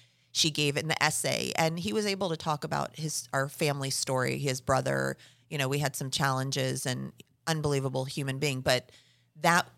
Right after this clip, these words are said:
it's what makes you stand out. And from what I've learned at A D Henderson F A U High, it's the research. We have students that are doing life-altering research, but they have to be passionate. And it's, it doesn't mean that they have to solve cancer,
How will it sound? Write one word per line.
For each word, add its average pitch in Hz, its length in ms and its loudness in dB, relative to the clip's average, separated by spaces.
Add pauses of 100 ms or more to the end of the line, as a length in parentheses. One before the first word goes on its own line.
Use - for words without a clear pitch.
it's 180 180 0
what 180 300 2
makes 170 320 0
you 147 100 -2
stand 135 480 0
out. 127 280 4
And 147 200 -2
from 156 240 -4
what 156 160 0
I've 156 160 0
learned 139 300 -4
at 139 100 -4
A 135 140 -2
D 143 100 -4
Henderson 139 380 -4
F 127 160 -6
A 135 80 -4
U 139 180 -4
High, 139 460 -2
it's 156 220 -4
the 139 160 -6
research. 127 440 -4
We 151 60 -4
have 143 80 -4
students 139 420 -4
that - 80 -10
are 131 80 -2
doing 131 220 -4
life-altering 131 880 -2
research, 131 560 -6
but 156 140 -4
they 170 80 -2
have 170 220 0
to - 40 -10
be 139 120 -4
passionate. 123 560 -2 (160)
And - 100 2
it's, - 140 -4
it 233 200 -6
doesn't 240 280 2
mean 196 160 0
that 165 100 0
they 147 100 0
have 160 200 2
to 156 180 -8 (320)
solve 160 320 2
cancer, 220 500 0